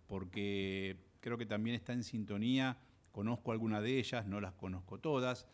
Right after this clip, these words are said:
pero también son empresas que, que, que, que piensan país, digamos, ¿no? No, no, no, no es una empresa,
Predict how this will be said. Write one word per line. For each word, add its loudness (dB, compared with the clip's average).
pero -6
también 0
son 0
empresas 0
que, 0
que, -8
que, -2
que 2
piensan 4
país, 2
digamos, -12
¿no? -4
No, -2
no, -4
no, -6
no -2
es -2
una 0
empresa, 2